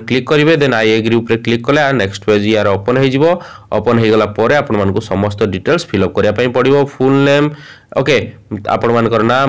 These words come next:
ବାପାଙ୍କ ନାଁ, ଆଧାର ନମ୍ବର, ଗାର୍ଡିଆନ ଡିଟେଲ୍ସ, ସବୁ କିଛି ଆପଣମାନେ ଜାଣିପାରୁଥିବେ, ଭଲ ଭାବରେ ଦେଖିକି ଫିଲ୍ଅପ୍ କରିନେବେ। ଓକେ,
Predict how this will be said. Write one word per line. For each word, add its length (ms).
ବାପାଙ୍କ 400
ନାଁ, 200
ଆଧାର 300
ନମ୍ବର, 400
ଗାର୍ଡିଆନ 420
ଡିଟେଲ୍ସ, 400
ସବୁ 340
କିଛି 300
ଆପଣମାନେ 420
ଜାଣିପାରୁଥିବେ, 640
ଭଲ 280
ଭାବରେ 260
ଦେଖିକି 380
ଫିଲ୍ଅପ୍ 380
କରିନେବେ। 360
ଓକେ, 180